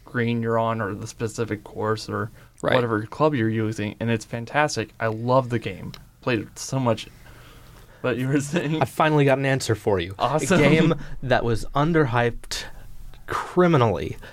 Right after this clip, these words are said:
Speaker 3: It was made by Bossa Studios, the people behind, uh, Surgeon Simulator and I Am Bread.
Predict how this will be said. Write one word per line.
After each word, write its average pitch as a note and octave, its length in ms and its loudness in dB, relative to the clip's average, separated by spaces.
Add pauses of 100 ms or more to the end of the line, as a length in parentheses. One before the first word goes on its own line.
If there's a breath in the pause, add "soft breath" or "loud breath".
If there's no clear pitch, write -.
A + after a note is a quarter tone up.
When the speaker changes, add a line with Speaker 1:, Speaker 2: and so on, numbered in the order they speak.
(120)
Speaker 3:
It B2 60 -2
was B2+ 160 8
made C#3 160 2
by B2+ 120 4
Bossa A#2+ 520 2
Studios, B2 800 0
the A#2+ 80 -2
people B2+ 260 0
behind, A#2 680 2
uh, G#2 200 4
Surgeon C3+ 420 4
Simulator C3+ 540 0
and G#2+ 160 -2
I A#2 180 0
Am A#2+ 260 0
Bread. G2 560 2